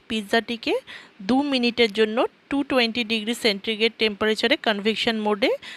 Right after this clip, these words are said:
বেক হতে দেব, তাতে আমাদের পিৎজা বেসটি তৈরি হয়ে যাবে। এই রকম একটা স্ট্যান্ডের ওপর বসিয়ে আমি পিৎজাটি বেক,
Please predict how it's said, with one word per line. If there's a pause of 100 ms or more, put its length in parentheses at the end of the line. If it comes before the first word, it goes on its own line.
(240)
বেক
হতে
দেব, (400)
তাতে
আমাদের
পিৎজা
বেসটি
তৈরি
হয়ে
যাবে। (420)
এই
রকম
একটা
স্ট্যান্ডের
ওপর
বসিয়ে
আমি
পিৎজাটি
বেক,